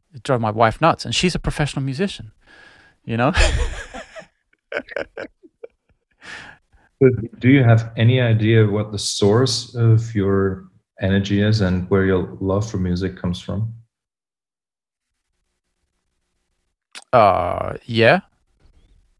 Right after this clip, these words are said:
Speaker 2: Would you like to share? <laughs>
Speaker 1: Uh, yeah, I c-, I can share some of it. Um, I would say, uh,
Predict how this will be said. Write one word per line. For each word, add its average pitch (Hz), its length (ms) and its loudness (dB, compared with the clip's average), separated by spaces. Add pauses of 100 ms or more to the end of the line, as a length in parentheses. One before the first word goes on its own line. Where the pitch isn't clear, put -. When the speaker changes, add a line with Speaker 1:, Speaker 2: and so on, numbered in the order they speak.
(1200)
Speaker 2:
Would 98 240 -4
you 98 160 0
like 92 200 0
to 98 100 -4
share? - 540 -2
<laughs> - 40 -20 (380)
Speaker 1:
Uh, 123 100 -6 (240)
yeah, - 120 0
I 175 240 8
c-, 165 80 -2
I 175 120 4
can 196 140 -10
share 143 240 -2
some 117 220 -4
of 113 140 -6
it. 185 220 -8
Um, 110 760 2 (2750)
I 170 140 0
would 175 200 0
say, 151 720 2
uh, 120 960 0